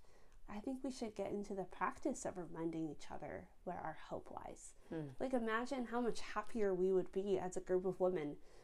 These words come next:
Speaker 1: if we consistently reminded each other of our hope. Like,
Speaker 2: Hmm.
Speaker 1: "I know you're dealing with this, but look at God's word,
Speaker 2: Yeah.
Speaker 1: and this is what you're hoping for. So trust him, love
Speaker 2: Mm-hmm.
Speaker 1: him, have hope, be patient."
Speaker 2: And, and really what you're saying is encouragement.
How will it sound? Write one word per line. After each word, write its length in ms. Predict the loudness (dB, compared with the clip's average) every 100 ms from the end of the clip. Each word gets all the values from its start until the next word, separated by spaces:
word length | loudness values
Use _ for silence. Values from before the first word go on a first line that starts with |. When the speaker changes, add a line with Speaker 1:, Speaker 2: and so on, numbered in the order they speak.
| -8 -4
Speaker 1:
if 180 | -2
we 80 | -2
consistently 880 | 0 -2 -2 -2 -4 0 0 2 0
reminded 600 | 0 -4 -2 0 0 -2
each 260 | -4 -4 -4
other 240 | -4 -4 -4
of 80 | -4
our 160 | -4 -2
hope. 280 | -2 -2
Like, 160 | -4 0
Speaker 2:
Hmm. 240 | 0 0 -2 -8 -6 0
Speaker 1:
"I 120 | 4
know 180 | 6 6
you're 160 | 4 4
dealing 260 | 6 6
with 140 | 4 0
this, 380 | -4 -4 -8 0
but 260 | 0 0 -4 -16 -16 -20 -18 -16 -16 -18 -4 2
look 160 | 4
at 140 | 4 0
God's 260 | -4 -4
word, 320 | -6 -6 -6 -2
Speaker 2:
Yeah. 200 | -2 0
Speaker 1:
and 320 | 0 -2 -6 -10 -18 -6 2
this 180 | 2 4
is 160 | 4
what 140 | 2 0
you're 140 | -4
hoping 340 | -6 -4 -6 -8
for. 380 | -10 -8 -8 -8
So 180 | -8 2
trust 380 | 4 4 2
him, 400 | -4 -4 -4 -8 -10 -16 -12 -2
love 200 | 0 0
Speaker 2:
Mm-hmm. 100 | 0
Speaker 1:
him, 320 | 0 0 -4 -8 -14 -16 -14 -6 -6 -4
have 220 | -4 -4 -2
hope, 300 | -6 -8 -10 -6
be 120 | -4
patient." 480 | -2 -4 -4 -6 -2
Speaker 2:
And, 180 | 0 0 -2 -2
and 160 | 2
really 180 | 4 4
what 160 | 4 4
you're 80 |
saying 320 | 2 0 0 0
is 140 | -6
encouragement. 680 | -10 -6 -6 -4 -6 -6